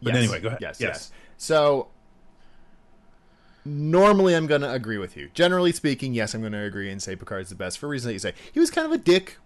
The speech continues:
Speaker 2: early on. And from what I
Speaker 1: Yep.
Speaker 2: understand, that's mainly because Patrick Stewart was kind of a dick early on. You know, he was, like, really serious, and everyone else was kinda cutting up, and eventually they got
Speaker 1: Right.
Speaker 2: him to,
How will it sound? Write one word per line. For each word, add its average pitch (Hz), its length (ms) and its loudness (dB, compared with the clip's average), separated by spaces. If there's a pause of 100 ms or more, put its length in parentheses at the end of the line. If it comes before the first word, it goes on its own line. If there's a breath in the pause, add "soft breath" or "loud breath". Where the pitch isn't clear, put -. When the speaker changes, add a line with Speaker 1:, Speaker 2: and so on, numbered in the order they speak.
(120)
Speaker 2:
early 160 220 -4
on. 143 280 -6 (640 loud breath)
And 147 140 -6
from 175 100 -2
what 180 80 2
I - 40 2
Speaker 1:
Yep. 185 40 0
Speaker 2:
understand, 170 400 -2
that's 147 120 -6
mainly 151 200 -6
because 143 240 -4
Patrick 135 300 -4
Stewart 127 180 -4
was 117 100 -8
kind 123 200 -8
of 123 60 -6
a 127 40 -6
dick 117 360 -6 (120)
early 117 240 -4
on. 113 440 -8
You 120 120 -8
know, 107 60 -4
he 110 60 -6
was, 113 120 -6
like, 107 140 -4
really 113 180 -6
serious, 110 540 -4
and 107 80 -8
everyone 104 240 -8
else 104 160 -8
was - 60 -14
kinda 104 180 -8
cutting 104 300 -8
up, 98 180 -8
and 101 80 -10
eventually 92 320 -10
they 92 100 -10
got 92 200 -8
Speaker 1:
Right. 92 40 -8
Speaker 2:
him 92 140 -12
to, 90 320 -10